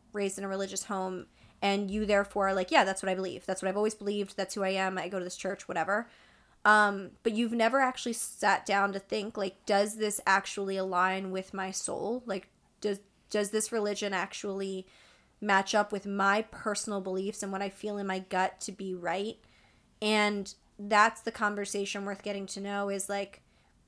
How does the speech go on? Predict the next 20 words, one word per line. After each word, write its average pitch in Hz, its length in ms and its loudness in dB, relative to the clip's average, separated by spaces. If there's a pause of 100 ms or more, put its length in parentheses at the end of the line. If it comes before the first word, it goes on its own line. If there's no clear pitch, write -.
anyone 247 340 4
can 240 120 -2
join 208 200 -2
a 196 80 -2
religion, 190 600 -4
but 196 120 -2
to 208 80 -4
find 208 260 0
out 202 140 6
what 190 160 -8
your 196 280 -2
soul 196 340 0
believes 185 560 -4
is 196 120 -8
such - 220 -8
a - 40 -2
s-, - 180 -2 (460)
specific 208 520 -2
individual 196 540 -6
journey. 120 500 -10